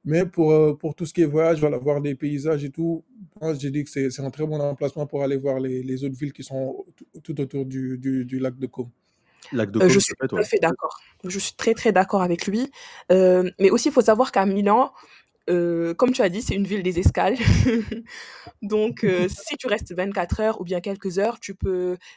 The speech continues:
Speaker 3: déjà voir le Duomo, hem, ainsi que la galerie, heu, Vittoria Emanuele. Hem, je pense que c'est, c'est des incontournables de toutes les façons à Milan, vu que c'est dans le centre,
Speaker 1: Ouais,
Speaker 3: ainsi
Speaker 1: ouais.
Speaker 3: que le tram, le vieux tram,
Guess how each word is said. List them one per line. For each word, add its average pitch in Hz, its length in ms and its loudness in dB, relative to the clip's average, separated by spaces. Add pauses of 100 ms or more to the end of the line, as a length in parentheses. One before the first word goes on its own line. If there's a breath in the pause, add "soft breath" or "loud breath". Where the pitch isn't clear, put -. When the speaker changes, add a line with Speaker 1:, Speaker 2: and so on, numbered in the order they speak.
Speaker 3:
déjà 208 320 0
voir 220 300 2
le 190 120 0
Duomo, 196 640 0 (500)
hem, 175 800 -8 (100)
ainsi 208 220 -4
que 240 100 -2
la 190 140 2
galerie, 185 600 -4
heu, 170 500 -4 (260)
Vittoria 190 640 -4 (120)
Emanuele. 185 580 -4 (440)
Hem, 170 580 -6
je - 100 -10
pense 247 180 -6
que 220 100 -6
c'est, 175 640 -6
c'est - 340 -12
des 170 140 -6
incontournables 190 600 -6
de 170 80 -14
toutes - 140 -20
les 170 80 -8
façons - 280 -10
à 160 120 -6
Milan, 160 280 -6
vu 156 140 -14
que 190 100 -10
c'est 175 120 -10
dans 165 120 -6
le 156 100 -10
centre, 226 480 -4 (360)
Speaker 1:
Ouais, 202 80 0
Speaker 3:
ainsi - 180 -4 (100)
Speaker 1:
ouais. - 80 -6
Speaker 3:
que 175 500 -2
le 190 180 -2
tram, 226 360 0 (380)
le 190 160 -2
vieux 202 200 -4
tram, 277 300 -2